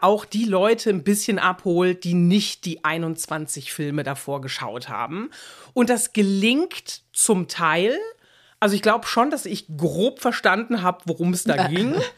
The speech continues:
Speaker 1: Ähm, aber, ähm, also ich, ähm,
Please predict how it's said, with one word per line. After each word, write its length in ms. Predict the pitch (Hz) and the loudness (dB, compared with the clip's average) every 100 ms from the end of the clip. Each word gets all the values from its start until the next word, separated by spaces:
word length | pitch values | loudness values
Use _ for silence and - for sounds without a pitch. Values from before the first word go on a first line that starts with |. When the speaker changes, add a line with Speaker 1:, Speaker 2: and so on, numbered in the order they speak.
| - - - - - - | -18 -18 -18 -20 -8 4
Speaker 1:
Ähm, 760 | 226 226 226 233 233 233 233 - _ _ | 6 6 4 0 0 0 -4 -8 _ _
aber, 680 | 208 214 214 208 202 196 - | 0 2 4 4 6 4 0
ähm, 440 | 185 180 196 190 190 | -6 -4 -2 -2 -2
also 140 | 240 240 | -2 -2
ich, 260 | 226 - - | -4 -6 -2
ähm, 460 | 202 202 202 208 | 0 0 -4 -6